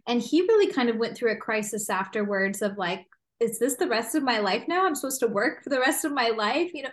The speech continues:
we're so used to having this structure and this goal set pattern of like, "All right, get through this academic year, get through these next four years of school."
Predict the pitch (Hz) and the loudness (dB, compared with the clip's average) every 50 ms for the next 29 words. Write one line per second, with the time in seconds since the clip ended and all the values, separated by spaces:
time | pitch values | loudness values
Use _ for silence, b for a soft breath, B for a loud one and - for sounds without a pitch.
0 | b b b b b _ 247 285 311 320 294 285 - - 269 269 302 320 302 294 | b b b b b _ 0 2 4 4 2 0 -2 -2 0 2 4 4 6 6
1 | 320 302 302 - 247 240 208 226 226 233 254 262 254 247 233 - - - - 240 | 4 4 2 0 -2 -4 -2 -2 -2 -2 -2 0 0 0 0 0 -2 -2 -2 -2
2 | 233 233 - - - 233 208 185 - - 214 220 220 208 208 - - _ - 233 | -2 -2 -4 -4 -2 0 0 0 0 0 0 0 0 0 -2 -4 -6 _ 2 4
3 | 220 226 240 262 277 269 - - 254 220 - - - - - 220 214 233 233 220 | 6 6 6 4 4 2 0 -2 -2 -2 -2 -4 -8 -6 0 0 2 2 2 0
4 | 208 196 190 190 196 190 185 190 - b b b _ _ _ _ _ 226 208 214 | 0 -2 -2 -2 -2 -2 -2 -2 -6 b b b _ _ _ _ _ -2 0 2
5 | 233 262 254 - - - - 214 202 - - 247 214 262 269 269 - 220 214 214 | 4 4 2 0 -2 -2 -4 -4 -4 -4 -4 -2 0 0 0 2 2 0 2 2
6 | - 214 208 202 190 190 190 196 - - 175 165 175 202 214 233 - - - 262 | 0 0 0 0 -2 -2 -4 -6 -8 -6 -6 -4 -4 -2 -2 -2 -4 -4 -6 -6
7 | 240 233 247 254 254 254 240 220 - - - - - 226 214 208 202 196 185 165 | -4 -4 -4 -2 -2 0 0 -2 -2 -6 -6 -2 0 0 2 2 0 0 -2 -2
8 | 165 170 - 208 - - - - - 269 254 214 185 180 185 | -4 -4 -6 -6 -8 -8 -8 -8 -4 -2 0 0 0 0 -4